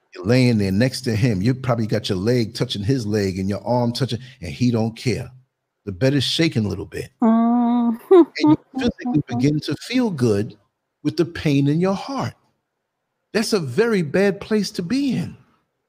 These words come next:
Speaker 1: You sitting here yearning for love and connection,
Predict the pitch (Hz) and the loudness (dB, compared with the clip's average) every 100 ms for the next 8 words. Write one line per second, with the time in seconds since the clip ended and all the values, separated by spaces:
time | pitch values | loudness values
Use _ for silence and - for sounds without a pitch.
0 | _ _ - 285 302 254 208 170 160 127 | _ _ 2 2 2 -6 -2 2 4 4
1 | 120 - - _ _ _ _ 117 131 262 | 0 -6 -18 _ _ _ _ -6 0 2
2 | 269 247 - 143 127 175 196 143 127 - | 2 0 0 0 2 2 2 0 -2 -2
3 | 135 170 226 - 87 | -2 -2 -4 -6 -8